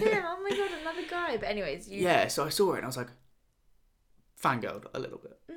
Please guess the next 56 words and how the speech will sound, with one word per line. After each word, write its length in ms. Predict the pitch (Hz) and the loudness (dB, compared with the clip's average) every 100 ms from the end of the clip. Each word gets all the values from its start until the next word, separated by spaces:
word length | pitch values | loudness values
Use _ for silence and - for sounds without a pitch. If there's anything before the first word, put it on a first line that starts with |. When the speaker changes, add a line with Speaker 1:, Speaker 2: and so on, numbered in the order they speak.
| 330 147 | -6 4
Speaker 2:
A 40 | |
little 140 | 156 120 | 4 4
bit. 80 | - | 2
And 60 | |
Speaker 1:
a 40 | 135 | 4
Speaker 2:
then 100 | 151 | 6
I 60 | 147 | 4
Speaker 1:
little 100 | - | 4
Speaker 2:
checked 200 | 151 - | 2 2
Speaker 1:
bit. 60 | 139 | 2
Speaker 2:
your 100 | 127 | 0
pre-university 1300 | - 143 135 123 120 - - 123 120 120 120 120 113 | 0 2 2 2 -2 -8 -6 -2 0 0 0 -2 -6
moving 320 | 117 120 120 | -4 -4 -2
vlog. 280 | 123 139 - - | 0 -2 -6 -6
Speaker 1:
Oh, 580 | 220 226 240 262 294 320 | -2 2 0 0 -4 -2
Speaker 2:
That 120 | 330 | 0
was 140 | 320 269 | 2 4
it. 40 | |
And 200 | 269 262 | 4 6
then 100 | 269 | 4
you 40 | 277 | 4
Speaker 1:
yeah. 40 | |
Speaker 2:
said 140 | 127 123 | 2 4
Bath 280 | 147 117 120 | 4 4 2
and 80 | |
I 40 | 113 | -2
was 100 | 117 | 4
like, 280 | 113 104 - | 4 2 0
"Oh 160 | 135 160 | 0 4
my 180 | 156 147 | 4 4
God, 320 | 170 139 - - | 4 2 0 2
it's 260 | 131 - | 4 4
real." 460 | 131 127 151 196 131 | 2 4 8 8 8
Speaker 1:
It's 200 | - - | 4 0
real. 360 | 294 277 262 233 | 2 4 4 2
But 160 | 277 262 | 4 12
then 240 | 330 311 359 - | 12 12 4 0
also 400 | 311 320 285 247 | 0 4 6 6
we 220 | 233 254 | 4 -2
were 120 | 247 262 | -2 -4
in 100 | 262 | -2
the 100 | 294 | -4
same, 640 | - 226 233 233 220 214 - | 0 0 0 -2 -6 -8 -6
uh, 340 | - - 52 - | -6 -4 -4 2
we 140 | 233 | 4
were 80 | 247 | 6
in 140 | 262 | 4
Quads 320 | 254 226 202 - | 2 -2 -2 -2
B. 320 | 196 147 113 | -2 -2 -2
We 60 | 139 | 8
Speaker 2:
Yeah, 220 | 143 120 | 10 10
Speaker 1:
were 40 | |
both 20 | 120 | 8
Speaker 2:
same, 200 | - 147 | 6 4
Speaker 1:
in 40 | |
Speaker 2:
same 200 | - 143 | 4 6